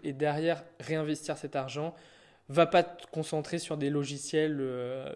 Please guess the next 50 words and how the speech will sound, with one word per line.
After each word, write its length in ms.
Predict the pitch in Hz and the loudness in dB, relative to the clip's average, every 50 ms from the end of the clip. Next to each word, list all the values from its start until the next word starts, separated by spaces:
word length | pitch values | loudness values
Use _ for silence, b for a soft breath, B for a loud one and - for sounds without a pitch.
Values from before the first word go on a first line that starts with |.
| - - | -8 -6
ultra 320 | - 147 - - - 143 | -8 -8 -6 -6 -6 -6
complexes, 680 | - - 139 123 - 139 139 143 143 147 147 143 - | -6 -8 -10 -10 -6 -4 -2 0 2 2 0 0 -2
et 80 | 143 131 | -8 -10
cetera. 460 | - 139 131 - 135 123 131 139 143 B B B B B | -8 -10 -8 -6 -4 -2 -2 -2 -2 B B B B B
Fais, 440 | B - - - - 151 151 160 151 - - - _ _ _ _ _ | B -16 -10 -4 0 0 0 0 -2 -6 -14 -20 _ _ _ _ _
va 160 | - 135 143 | -2 2 4
au 60 | 147 139 | 4 4
plus 120 | 139 127 | 2 -4
simple. 240 | - 123 113 - - - - | -8 -10 -10 -12 -14 -14 -10
Voilà, 180 | 139 123 - - - _ _ | -8 -8 -8 -8 -12 _ _
tu 120 | - - 135 | -10 -6 -4
vas 80 | 135 | -4
au 40 | 135 | -4
plus 140 | 131 - 127 | -4 -6 -10
simple. 180 | - - - - - _ _ _ _ _ _ _ _ - - | -12 -12 -12 -14 -16 _ _ _ _ _ _ _ _ -12 -4
Voilà, 160 | - 151 143 | -2 0 0
donc 180 | 139 147 143 143 | 0 0 -2 -4
ce 120 | - - | -6 -4
que 120 | - 170 | -2 -2
je 120 | 165 - - | -2 0 2
te 80 | - | 4
recommande, 480 | 156 151 151 156 165 151 151 156 170 165 | 4 6 4 4 2 2 2 2 0 -2
c'est 100 | - - | -2 -2
vraiment 480 | 143 139 143 147 151 151 160 165 170 B B B B B B B B _ _ | 0 0 0 0 2 2 2 0 -2 B B B B B B B B _ _
d'enlever 320 | 165 170 180 175 165 180 190 | 6 8 8 8 6 6 6
le 140 | 175 151 | 6 4
bruit 400 | 147 143 143 147 160 165 165 170 | 2 2 0 0 0 0 0 0
extérieur 680 | 160 156 - - - 165 151 147 151 156 156 165 165 160 | 0 0 -2 -2 0 0 2 2 4 4 4 4 2 2
sur 260 | - - 147 127 - | -2 -6 -10 -10 -10
tout 120 | - - 147 | -12 -14 -14
ce 140 | - - | -14 -4
que 80 | - 147 | -2 -2
le, 360 | 147 143 143 143 143 151 - - | 0 0 -2 -4 -6 -8 -10 -12
ce 160 | - - - 143 | -10 -6 -6 -4
dont 380 | 143 151 147 147 147 143 - - - _ _ _ _ _ _ _ - | -2 0 0 0 -2 -4 -6 -10 -14 _ _ _ _ _ _ _ -10
tout 120 | - 170 | -4 -2
le 60 | 160 | 0
monde 180 | 156 156 156 151 | 0 0 0 -2
peut 140 | - - 143 | -2 -6 -6
parler, 640 | - - 156 147 135 147 147 156 151 160 160 160 B B B B B B B B B | -2 0 2 2 2 0 0 0 0 0 0 -2 B B B B B B B B B
sur, 360 | - - - 156 156 147 151 | -12 -10 -4 -2 0 2 4
euh, 200 | 147 143 139 143 | 4 4 4 2
les 140 | 139 147 143 | 2 2 0
derniers 380 | 143 147 143 143 147 147 147 143 | 0 0 0 0 0 0 0 0
logiciels 640 | 147 147 147 139 139 139 143 - - 156 143 139 | 0 -2 -2 -4 -6 -8 -10 -6 -4 -2 -2 0
à 40 | 139 | 0
la 160 | 135 139 139 | 0 0 -2
mode, 480 | 135 143 143 147 143 147 147 147 139 131 | -2 -4 -4 -2 -2 0 0 -2 -2 -6
et 60 | 135 - | -10 -12
cetera. 540 | - 139 131 - 139 131 143 165 190 185 | -12 -8 -4 -2 0 4 4 4 4 4